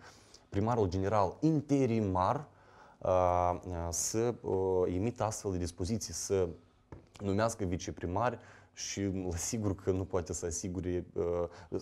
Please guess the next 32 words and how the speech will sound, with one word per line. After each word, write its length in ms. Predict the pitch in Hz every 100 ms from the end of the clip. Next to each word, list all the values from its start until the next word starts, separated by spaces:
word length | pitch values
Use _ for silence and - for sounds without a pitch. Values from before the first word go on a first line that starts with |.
| -
să-și 260 | - 92
dea 120 | 92
man-, 260 | 90 87 90
uh, 200 | 92 87 85 85 - - -
uh, 200 | 87 82
mandatul 380 | 82 87 90 85
de 120 | 82
primar 320 | 85 - 90 87
general 340 | 85 82 82
interimar 400 | 82 80 80 113
și 60 | 104
să, 320 | - - 87 80
uh, 120 | 90 80
prezinte 420 | - 85 104 98
un 200 | 87 90
alt 200 | 101 92
primar 320 | - 85 82
general 400 | 76 76 78 87 87
interimar. 440 | 82 82 80 71 73 98
Nu 60 |
este 240 | 110 87 -
posibil, 420 | - - 76 80
legea 260 | 80 85 85 82
nu, 220 | 87 98 95 - - - -
uh, 180 | - 78 80
nu 100 | 101
permite 420 | 101 90 82 76
asta. 220 | 78 - 78
Mai 100 | 78
mult 180 | 98 110
ca 120 | 95
atât, 260 | 92 123